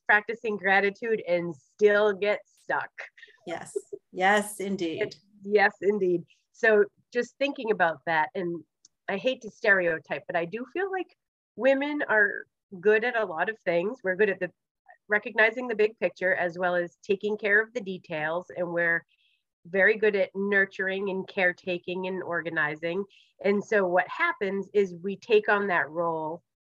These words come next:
Speaker 1: in all sorts of different forums, in our community, in our family, at work, at home. And so at some point, and I will only speak for me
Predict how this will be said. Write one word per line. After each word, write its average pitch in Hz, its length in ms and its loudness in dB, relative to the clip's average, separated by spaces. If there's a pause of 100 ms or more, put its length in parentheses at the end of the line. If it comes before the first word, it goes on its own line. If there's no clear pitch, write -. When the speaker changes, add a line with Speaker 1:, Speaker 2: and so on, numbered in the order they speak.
(320)
Speaker 1:
in 208 260 2
all 185 200 4
sorts 185 300 -6
of 170 100 -14
different 156 360 -6
forums, 131 500 -6 (260)
in 190 140 2
our 180 140 6
community, 240 720 -2
in 170 80 -2
our 147 200 0
family, 196 560 0
at 147 200 -4
work, 185 320 4 (100)
at 147 140 -2
home. 180 440 2 (500)
And 190 300 0
so 190 520 2 (240)
at 180 240 2
some 349 300 2
point, 143 380 -6 (420)
and 185 80 -2
I 180 80 4
will 170 180 -2
only 170 220 -2
speak 220 300 -8
for 262 120 -4
me 196 280 -4